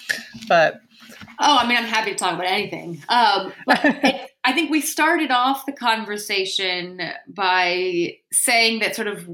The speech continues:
Speaker 2: when you, I think we were talking about, like, the inspiration behind the project. And so one of the things that I'm always drawn to is patterns and noticing sort of these patterns in pop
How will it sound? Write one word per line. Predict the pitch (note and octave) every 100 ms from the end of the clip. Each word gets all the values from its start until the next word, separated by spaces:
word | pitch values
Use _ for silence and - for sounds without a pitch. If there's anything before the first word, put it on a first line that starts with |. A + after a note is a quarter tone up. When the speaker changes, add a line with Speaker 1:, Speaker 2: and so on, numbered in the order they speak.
| -
Speaker 2:
when | G#3+ A3
you, | G3
I |
think | A#3
we | B3
were | B3
talking | A3+
about, | A3+ F#3+
like, | F#3+
the | F#3+
inspiration | F#3+ F#3+ - G3 F#3 F#3 G3
behind | F#3 F#3 F3+
the | F3
project. | B3+ B3+ C4 A#3+ F3+ F3 F3 -
And | G3+ G3+
so | -
one | G3+ G3 G#3 A3
of |
the | A3+ A#3+
things | A3+ G#3+ G#3+
that | G3
I'm | F#3+ G3
always | F#3 F#3+ F#3 F3+
drawn | - A#3 C4 C#4+
to | - A3
is | G3+ F#3+ F#3+ F#3 -
patterns | F3+ E3+ - - - - - - _ - - - -
and | G#3 G#3
noticing | G#3+ A#3 C4 C4 A#3 A3 A3
sort | A3 G#3
of | G3+
these | G3 - -
patterns | A#3+ A#3+ B3 G#3+ F#3+ F#3 F#3 F#3 F3+
in | F3 G3+ F#3+ F#3 F3
pop | F#3 F3